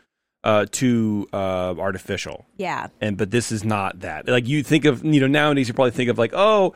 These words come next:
Speaker 1: watermelon seltzer or whatever." It, no, that's not it. It is very much watermelon juice.
Speaker 2: Yeah. Well, and that,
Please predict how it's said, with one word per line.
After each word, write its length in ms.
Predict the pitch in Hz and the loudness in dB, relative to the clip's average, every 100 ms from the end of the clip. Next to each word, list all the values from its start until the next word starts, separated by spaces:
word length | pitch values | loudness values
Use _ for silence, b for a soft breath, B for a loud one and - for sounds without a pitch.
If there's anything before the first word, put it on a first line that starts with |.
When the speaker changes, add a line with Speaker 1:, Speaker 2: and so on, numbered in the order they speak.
| B B B | B B B
Speaker 1:
watermelon 640 | 175 226 220 214 220 220 | 4 6 6 6 6 4
seltzer 500 | - 240 233 - 214 185 | 4 4 4 4 4 6
or 60 | 151 | 4
whatever." 520 | 123 127 120 107 101 | 4 4 4 4 0
It, 140 | 127 135 | -2 0
no, 280 | 127 104 | 0 0
that's 220 | 82 95 101 | -4 -8 -6
not 240 | 82 73 | -6 -8
it. 120 | 65 95 | -10 -10
It 100 | 98 | -10
is 160 | 92 | -8
very 280 | 87 104 101 | -2 0 0
much 460 | 95 92 95 - - _ _ - 127 120 | 0 -4 -4 -10 -14 _ _ -10 -8 -8
watermelon 580 | 143 113 135 120 110 101 | -6 2 2 2 -2 -4
juice. 380 | 80 76 - - _ | -8 -12 -14 -20 _
Speaker 2:
Yeah. 280 | 226 185 170 | -6 -6 -6
Well, 180 | 220 262 | -6 -6
and 140 | 269 262 | -4 -4
that, 180 | 330 | -6